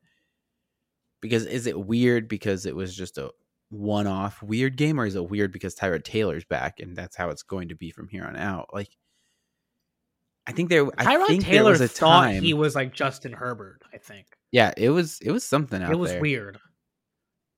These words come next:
Speaker 2: It, it was
Speaker 1: I,
Speaker 2: like,
Speaker 1: I
Speaker 2: what did
Speaker 1: think
Speaker 2: he
Speaker 1: I heard
Speaker 2: finish
Speaker 1: that
Speaker 2: with?
Speaker 1: they had, uh, I, not a lot, but I think he heard, I heard that they had nine consecutive three and outs, <laughs> I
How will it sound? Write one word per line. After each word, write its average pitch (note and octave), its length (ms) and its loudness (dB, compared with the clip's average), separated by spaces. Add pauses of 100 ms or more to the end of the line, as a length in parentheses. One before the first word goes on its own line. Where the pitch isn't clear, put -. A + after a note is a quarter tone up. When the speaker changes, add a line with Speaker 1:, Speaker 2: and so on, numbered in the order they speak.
(200)
Speaker 2:
It, D#3 180 -6 (140)
it F3+ 260 -2
was F3 120 0
Speaker 1:
I, A2+ 100 4
Speaker 2:
like, - 60 -8
Speaker 1:
I - 40 2
Speaker 2:
what F#3 60 6
did F#3+ 60 0
Speaker 1:
think G3+ 120 2
Speaker 2:
he G#3+ 40 2
Speaker 1:
I G#3+ 60 6
heard F3+ 140 4
Speaker 2:
finish D3 220 4
Speaker 1:
that B2+ 100 2
Speaker 2:
with? A2 100 -4
Speaker 1:
they A#2+ 140 2
had, A#2 440 -4 (840)
uh, G#2+ 320 0
I, G2+ 160 0
not G2+ 300 -2
a F#2 120 -6
lot, F#2 280 -4 (340)
but A2 140 4
I A2 80 6
think D#3 180 -2
he D3 140 2
heard, A2 300 2
I G#2+ 120 0
heard G#2+ 240 0
that G#2 160 -4
they G#2 120 0
had G2 440 -2 (220)
nine G#2 960 -2
consecutive A2 1040 -4 (760)
three G#2+ 500 -4
and A2 160 -2
outs, G2+ 420 -8
<laughs> - 20 -6
I A#2 100 -8